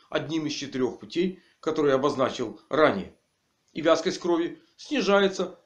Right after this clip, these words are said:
на ближайших два-три часа. Это тоже хорошая помощь, правда, не самая эффективная.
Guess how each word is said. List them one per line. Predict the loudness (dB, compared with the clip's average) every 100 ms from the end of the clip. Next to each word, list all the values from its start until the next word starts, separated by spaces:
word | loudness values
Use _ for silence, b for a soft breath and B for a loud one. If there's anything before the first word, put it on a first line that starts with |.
| _ -6
на | -4
ближайших | 0 2 4 2 -2 -8
два-три | -6 0 0 -2 -8
часа. | -8 -4 -4 -4 -8 _ _ _
Это | -12 -10
тоже | 2 4 4 2 B B
хорошая | -2 0 2 0 -2
помощь, | 0 0 0 -2
правда, | -4 0 -2 B B
не | -4 -2
самая | 2 4 2 -2 -6
эффективная. | -10 -10 -2 0 0 -2 -10